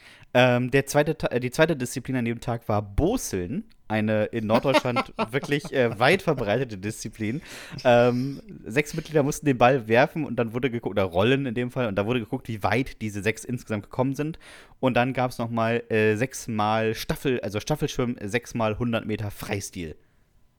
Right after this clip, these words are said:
Speaker 2: Ja, gut, da wär ich raus gewesen.
Speaker 1: Und irgendwie, ich kann dir sagen, ne, also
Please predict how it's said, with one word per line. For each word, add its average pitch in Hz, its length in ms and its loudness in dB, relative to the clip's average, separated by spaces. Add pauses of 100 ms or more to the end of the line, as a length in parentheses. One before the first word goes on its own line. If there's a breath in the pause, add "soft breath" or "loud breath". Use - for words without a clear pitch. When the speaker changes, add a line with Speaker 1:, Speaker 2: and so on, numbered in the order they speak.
(760)
Speaker 2:
Ja, 107 100 -12
gut, - 240 -16
da 107 80 -12
wär 113 80 -12
ich - 100 -16
raus 101 160 -14
gewesen. 87 340 -14 (240)
Speaker 1:
Und 135 280 -2
irgendwie, 139 200 2
ich - 100 -10
kann 139 120 -4
dir 135 120 2
sagen, 117 260 2
ne, 123 220 2
also 127 200 2